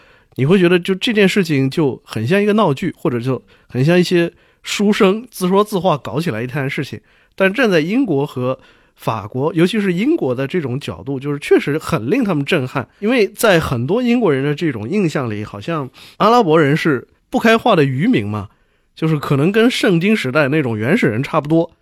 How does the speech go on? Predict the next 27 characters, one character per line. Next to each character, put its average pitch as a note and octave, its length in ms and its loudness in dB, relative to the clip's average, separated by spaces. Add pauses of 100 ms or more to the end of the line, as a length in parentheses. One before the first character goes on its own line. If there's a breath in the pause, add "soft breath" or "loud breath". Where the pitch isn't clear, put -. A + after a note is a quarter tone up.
(160)
但 A3+ 220 4
是 G3 240 0 (340 soft breath)
没 D#3 200 4
想 G3+ 200 6
到 D#3 140 4
他 G#3 160 4
们 C4+ 100 4
的 E3 120 4
这 E3+ 160 4
套 D#3 200 4
搞 B2+ 280 0
法， A#2 300 -2
无 C#3+ 120 -2
论 F#3+ 160 4
是 D3 220 0
制 F3+ 240 -4
定 E3 180 2
宪 D#3+ 260 2
法， G#2 360 -8 (320 soft breath)
还 B2+ 140 -4
是 C3+ 240 0
这 C3+ 220 -2
种 G#2+ 380 -8
组 A#2+ 180 -6
建 D3 240 2
军 F3+ 240 -2
队、 D#3+ 300 0